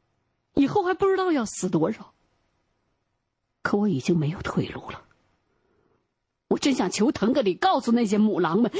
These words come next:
千万别来，再给我一点时间，让我把小狼养大，咱俩一定会亲手把它放回到母狼身边儿去的。你看看，他俩是前哨的，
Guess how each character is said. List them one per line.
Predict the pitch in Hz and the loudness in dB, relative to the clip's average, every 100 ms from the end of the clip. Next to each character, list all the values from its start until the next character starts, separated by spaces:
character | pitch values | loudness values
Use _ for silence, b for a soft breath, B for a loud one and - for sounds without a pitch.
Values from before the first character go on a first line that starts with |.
| 453 | -4
千 | - - 392 | -2 0 2
万 | 392 220 | 0 2
别 | 220 349 | 2 2
来， | 202 143 254 B B B B _ _ _ _ _ _ _ _ _ _ - | 0 -4 -4 B B B B _ _ _ _ _ _ _ _ _ _ -6
再 | 262 | -4
给 | 180 | 0
我 | 254 220 | 0 0
一 | 180 | -2
点 | 143 | -4
时 | - 175 | -4 -2
间， | 180 160 - B B B B _ _ _ _ _ _ | -2 -4 -10 B B B B _ _ _ _ _ _
让 | 370 339 | 0 2
我 | 349 | 0
把 | 349 | -2
小 | 370 247 | -2 -2
狼 | 214 302 | 0 0
养 | 165 | 0
大， | 294 285 - B B B B B _ _ _ | -4 -4 -10 B B B B B _ _ _
咱 | - 403 | -4 -2
俩 | 403 | 0
一 | 277 370 | -2 0
定 | 415 381 | 0 2
会 | 330 | 0
亲 | - 427 | 0 0
手 | 349 294 | 0 -2
把 | 202 | -2
它 | 262 | 0
放 | 427 339 | 2 2
回 | 247 | 2
到 | 277 | 2
母 | 247 175 | 2 2
狼 | 208 | 0
身 | 233 302 | 0 0
边 | 302 | 0
儿 | 311 | 0
去 | 330 170 | -2 -2
的。 | - - B B B _ _ _ _ _ _ _ _ _ _ _ _ _ _ _ _ _ _ _ | -4 -14 B B B _ _ _ _ _ _ _ _ _ _ _ _ _ _ _ _ _ _ _
你 | - 208 | -2 0
看 | 277 | 2
看， | 302 302 311 | 2 0 -4
他 | - 339 370 | -2 0 0
俩 | 330 220 | 0 -4
是 | 226 262 | -2 -4
前 | - 240 285 320 | -2 -2 0 0
哨 | 370 330 | 0 -2
的， | 214 | -4